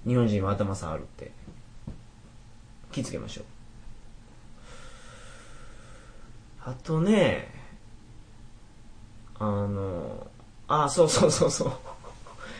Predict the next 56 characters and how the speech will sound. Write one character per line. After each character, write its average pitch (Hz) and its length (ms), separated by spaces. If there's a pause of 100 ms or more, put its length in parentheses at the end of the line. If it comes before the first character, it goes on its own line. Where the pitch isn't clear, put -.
(360)
こ 233 120
れ 277 100
も、 190 120
あ 170 40
の、 170 120
一 220 180
部 262 100
の 254 100
方 220 280
に 120 360 (120)
し - 120
か 113 540
通 151 160
用 151 80
し 160 80
な 143 120
い 127 60
情 123 140
報 123 140
な 107 100
ん 98 80
で 87 60
す - 100
け 104 80
ど、 92 260 (1900)
あ 123 160
の、 113 720
タ 262 200
イ 175 140
を 120 100
本 226 200
当 240 100
に 226 100
貧 156 200
乏 151 140
旅 170 120
行 127 180
を 113 40
さ 135 160
れ 135 100
て 131 120
る 123 80
方 123 300
っ - 20
て - 160
い 101 40
う 92 40
の 92 100
は、 90 100
自 107 100
転 180 260
車 104 160
に 104 100
乗 101 120
っ 101 40
て、 76 580